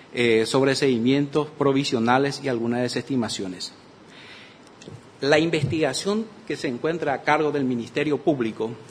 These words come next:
si el mismo representante de la sociedad lo está solicitando, la desestimación,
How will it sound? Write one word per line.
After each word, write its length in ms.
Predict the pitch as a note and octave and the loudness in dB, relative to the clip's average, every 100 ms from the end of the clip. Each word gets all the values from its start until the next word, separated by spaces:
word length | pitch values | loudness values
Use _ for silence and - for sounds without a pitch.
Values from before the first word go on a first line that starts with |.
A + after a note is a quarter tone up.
| - | -14
si 280 | - D3 - | -10 -8 -8
el 140 | B2 | -8
mismo 460 | G#2+ D#3 G3+ F#3+ D3+ | -2 2 2 2 0
representante 720 | D3 C3 C3 A2+ A#2 C3+ D3 | -2 -4 -8 -6 -4 -4 -2
de 40 | |
la 140 | C#3 C3+ | -4 -6
sociedad 500 | - B2+ A#2 A2 G#2 | -8 -10 -6 -6 -2
lo 200 | B2+ C3+ | 0 0
está 280 | A#2+ - D3+ | -2 -2 -2
solicitando, 920 | E3 D#3 D#3 C#3+ - C3 A2+ G2+ G2+ - - - | -2 -2 -4 -2 4 4 4 0 -4 -6 -18 -2
la 180 | B2+ C#3 | 6 8
desestimación, 920 | C#3+ C3+ C#3+ - D3+ C3+ A#2+ C#3+ C3 | 8 4 0 2 2 2 0 0 0